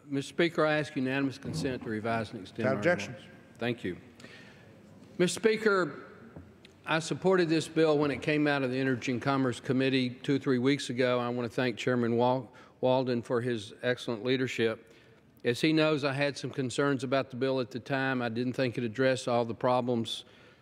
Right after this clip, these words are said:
Speaker 1: that we needed to address. And so at the start of this week, I was a, um, um, a no vote, a friendly no vote, but I was a no vote. Um, but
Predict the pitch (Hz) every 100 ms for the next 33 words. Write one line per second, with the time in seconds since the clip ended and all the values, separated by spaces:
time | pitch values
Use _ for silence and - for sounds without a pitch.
0 | - 117 117 123 147 151 120 123 107 117
1 | 113 120 123 - - - - - - -
2 | - - 117 123 147 139 135 - - -
3 | _ _ 123 123 123 - 160 160 147 143
4 | - 160 143 143 135 139 139 113 139 127
5 | 123 120 110 110 101 - - - - 113
6 | 113 107 110 123 123 156 175 123 95 -
7 | 113 - 165 147 123 113 113 110 120 135
8 | 117 120 123 123 131 139 147 165 117 117
9 | 151 - - - - - - - - 123
10 | 123 120 117 107 - _ _ _ _ 127
11 | 131